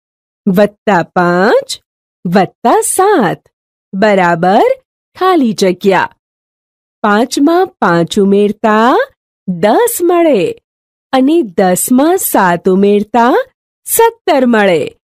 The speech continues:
આથી પાંચ વત્તા પાંચ વત્તા સાત બરાબર સત્તર. છ વત્તા પાંચ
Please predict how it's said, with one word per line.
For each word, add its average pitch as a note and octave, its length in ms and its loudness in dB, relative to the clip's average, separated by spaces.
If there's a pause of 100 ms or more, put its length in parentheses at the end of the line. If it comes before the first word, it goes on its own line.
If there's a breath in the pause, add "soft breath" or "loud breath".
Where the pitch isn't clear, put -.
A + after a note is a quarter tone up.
(320)
આથી G3+ 560 0 (680)
પાંચ G#3+ 640 0 (480)
વત્તા A#3 580 0
પાંચ F#3 800 -2 (540)
વત્તા D4 480 0
સાત G3+ 760 -2 (420)
બરાબર F#3+ 720 0 (480)
સત્તર. C#4 760 0 (1400)
છ - 80 -8 (920)
વત્તા G#3+ 560 0 (160)
પાંચ F#3+ 480 0